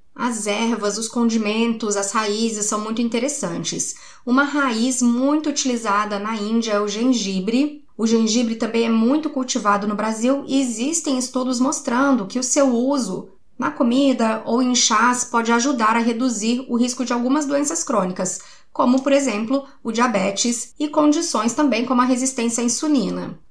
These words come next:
Você pode comprar a raiz do gengibre e colocar lascas no seu chá, ou então comprar o pó de gengibre, por exemplo, para uso em sopas ou em molhos.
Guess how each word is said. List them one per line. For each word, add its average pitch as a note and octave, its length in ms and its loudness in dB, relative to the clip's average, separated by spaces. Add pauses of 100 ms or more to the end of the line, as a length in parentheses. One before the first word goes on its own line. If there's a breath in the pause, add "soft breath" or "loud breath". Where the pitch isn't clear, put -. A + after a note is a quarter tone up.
Você - 180 -8
pode G3+ 240 0
comprar A3+ 300 -2
a A3+ 60 0
raiz B3+ 520 2
do A3 140 -2
gengibre A#3+ 800 0
e A3 400 -2
colocar G#3+ 500 0
lascas G3+ 640 0
no G#3+ 100 -4
seu G#3+ 200 -2
chá, C4+ 400 2 (100)
ou C4+ 140 2
então C4 320 2
comprar C4+ 320 0
o D4 80 0
pó A#3 260 2
de A#3 160 0
gengibre, A#3 800 0
por G3+ 120 -6
exemplo, G3 380 -4
para A3 160 -2
uso G3 240 0
em C4 60 4
sopas A3 880 0
ou G#3+ 180 0
em C#4+ 100 6
molhos. - 840 2